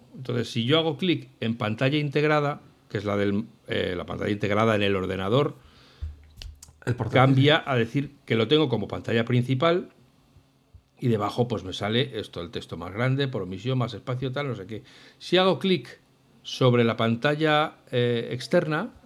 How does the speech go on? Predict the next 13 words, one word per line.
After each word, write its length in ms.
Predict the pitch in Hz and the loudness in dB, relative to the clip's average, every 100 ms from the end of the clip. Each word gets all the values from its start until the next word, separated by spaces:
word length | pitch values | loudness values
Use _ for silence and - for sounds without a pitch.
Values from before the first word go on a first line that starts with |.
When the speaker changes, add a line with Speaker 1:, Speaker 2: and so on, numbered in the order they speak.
| 185 | -16
Speaker 1:
la 80 | 123 | -14
pantalla 420 | - 107 139 143 | -10 -8 -4 -2
añadida, 500 | 139 127 160 147 170 - - - _ _ _ - | 0 2 2 0 -4 -8 -20 -20 _ _ _ 0
pasa 340 | 143 131 156 | 2 4 2
a, 320 | 147 143 135 | 2 2 4
a, 180 | 131 127 | 2 0
a 60 | 113 | -2
que 80 | 123 | 0
la 120 | 113 | 0
tengo 240 | 139 151 127 | 2 0 0
como 200 | 95 92 | -6 -6
pantalla 400 | 90 92 110 117 | -6 -2 0 2
ampliada, 680 | 123 127 131 139 139 - | 4 4 4 4 0 -4